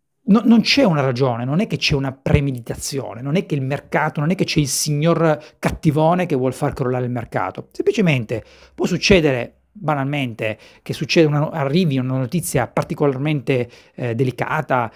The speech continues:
eh, di qualunque natura, ma che il mercato non ha previsto, che fa scendere i prezzi sotto certi livelli e questi scatenano un sistema di autoavvitamento.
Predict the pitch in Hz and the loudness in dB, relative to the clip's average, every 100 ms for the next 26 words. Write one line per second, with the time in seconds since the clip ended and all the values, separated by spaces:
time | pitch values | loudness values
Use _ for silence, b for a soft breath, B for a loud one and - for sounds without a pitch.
0 | B - 143 156 226 240 160 139 156 123 | B -14 -8 2 2 2 0 0 0 -2
1 | 113 143 135 175 170 240 143 160 147 127 | -4 -6 -4 -4 -4 -2 0 0 0 -2
2 | 120 110 - 107 - b b - 214 - | -2 -6 -6 -8 -10 b b -2 0 4
3 | 269 175 127 131 196 - - 139 - 165 | 4 2 0 2 0 0 -10 -8 -4 -2
4 | 220 226 254 - 226 226 233 - 185 214 | 0 2 2 4 4 4 -6 -4 -2 2
5 | 196 208 160 175 - 170 143 131 - 120 | 2 2 -2 -4 -8 -4 -2 -4 -4 -6
6 | 120 110 113 135 | -6 -8 -12 -14